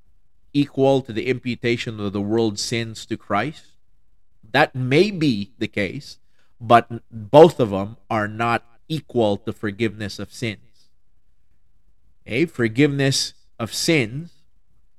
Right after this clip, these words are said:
happens when both sides of reconciliation is met, when they are both completed. Forgiveness of sins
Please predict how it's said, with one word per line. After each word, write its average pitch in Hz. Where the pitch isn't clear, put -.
happens 131
when 135
both 139
sides 135
of 127
reconciliation 120
is 117
met, 113
when 107
they 117
are 113
both 113
completed. 104
Forgiveness 135
of 127
sins 147